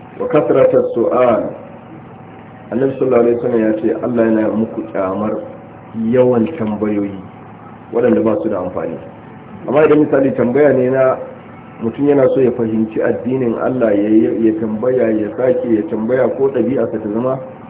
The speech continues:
kullum yana tambaya don ya gane addinin Allah, ko don ya karanta, ko don ya fahimta, a, yana ƙoƙarin ƙila shi ma har ya kai ga fahimtar da waɗansu. Wannan shi amru ma-, mamdu,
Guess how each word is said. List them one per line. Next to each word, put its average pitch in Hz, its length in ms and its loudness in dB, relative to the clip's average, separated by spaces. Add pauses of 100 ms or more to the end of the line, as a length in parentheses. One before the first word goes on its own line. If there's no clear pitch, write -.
(580)
kullum 135 320 4
yana 135 240 6
tambaya 110 480 2 (960)
don 131 160 2
ya 131 80 4
gane 123 420 2 (420)
addinin 117 500 -2
Allah, 117 340 0
ko 120 100 0
don 120 200 -2
ya 113 160 0
karanta, 120 340 0 (100)
ko 120 120 -4
don 120 160 -4
ya 110 80 0
fahimta, 110 480 -6 (1200)
a, 98 380 -2
yana 131 180 4
ƙoƙarin 120 480 0
ƙila 127 300 2
shi 123 80 -4
ma 123 260 2
har 135 120 -2
ya 127 120 2
kai 120 160 -2
ga 113 240 2
fahimtar 120 460 -2
da 113 80 2
waɗansu. 113 480 -2 (560)
Wannan 135 260 4
shi 135 320 -2
amru 131 280 0
ma-, 107 200 -2 (100)
mamdu, 110 460 0